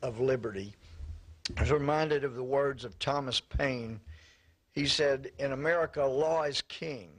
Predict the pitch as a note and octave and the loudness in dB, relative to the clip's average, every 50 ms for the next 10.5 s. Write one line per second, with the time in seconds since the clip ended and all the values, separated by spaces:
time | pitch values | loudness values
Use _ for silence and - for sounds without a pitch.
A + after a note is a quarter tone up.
0 | - _ _ _ _ _ _ _ _ _ _ - - - C3+ C#3+ C#3 C3+ - - | -20 _ _ _ _ _ _ _ _ _ _ -10 -2 -2 0 0 0 -4 -6 -6
1 | - - C3+ C#3 C#3 C#3 C3 B2 B2+ B2+ B2+ C3 C3 C3+ C3+ C3 B2 A2+ A2 B2 | -4 -2 0 0 0 0 0 2 2 2 2 2 2 2 2 2 0 2 2 2
2 | A#2+ A#2 - - C3 C3+ C3+ C3+ C3 A#2 G2+ G2+ G2+ F2+ - - - - _ _ | 2 2 0 0 2 2 2 2 0 -2 -4 -8 -8 -8 -8 -10 -10 -10 _ _
3 | _ - - - - _ _ _ _ _ _ _ _ _ _ _ _ - D#3+ D#3 | _ -20 -20 -20 -20 _ _ _ _ _ _ _ _ _ _ _ _ 0 0 2
4 | - F3 E3 D#3+ - - - G3+ A#3 A#3 B3 A#3 G#3+ G3 F#3 F3 E3+ - - - | 2 2 2 0 0 -2 -8 -4 -4 0 0 0 2 4 2 2 2 0 -6 -10
5 | - - F3 D#3+ D#3+ D3 C3 - - B2+ B2 - - - F3 F3+ F3+ - _ - | -4 -2 2 2 2 2 2 0 -4 -8 -8 -6 -4 0 0 0 0 -2 _ -2
6 | - D#3 D#3 D#3 D3 - - - D3 C#3+ C#3 C3 - D3 C#3+ C3+ C3+ B2+ A2+ B2 | 2 2 2 2 0 -4 -2 -2 -2 -2 -2 -4 0 2 4 4 4 2 0 -4
7 | C3 A2+ F#2+ G#2 A#2+ A2+ G#2 F#2+ G#2+ - _ _ _ _ - - - - _ _ | -6 -4 0 0 2 2 2 -2 -6 -10 _ _ _ _ -20 -20 -20 -20 _ _
8 | - C#3 C#3+ C3 C#3 D#3+ F3+ F3 - G3+ F3+ E3+ - - D3+ C#3+ C3+ C3+ C#3+ D#3+ | 2 2 4 4 4 2 2 2 2 0 0 0 0 0 0 0 0 2 2 4
9 | F3+ G3 F#3 D#3+ E3 D3+ D3 C#3+ C3+ A#2+ - B2+ G#2 - - - - A2 - - | 4 4 2 0 0 -2 -2 -4 -6 -6 -6 -8 -8 -8 -8 -6 -6 -6 -2 2
10 | - A#2 G#2+ G2 - - - A#2 B2+ C3 | 2 2 2 2 -2 -4 -4 -4 -6 -8